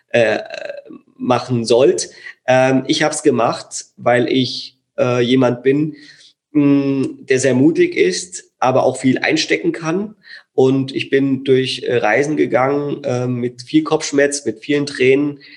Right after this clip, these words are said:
mit viel Geduld, mit viel Angst. Ähm, ich würd das keinem anderen empfehlen,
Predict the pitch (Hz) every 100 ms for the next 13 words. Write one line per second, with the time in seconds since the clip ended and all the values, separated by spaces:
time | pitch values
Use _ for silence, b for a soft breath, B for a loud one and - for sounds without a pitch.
0 | B 131 127 - 147 151 131 131 147 151
1 | 143 - 160 156 - 123 151 - - -
2 | 127 123 127 - - 139 143 143 127 -
3 | - 131 143 156 - 113 139 151 139 -
4 | 123 - 127 139 139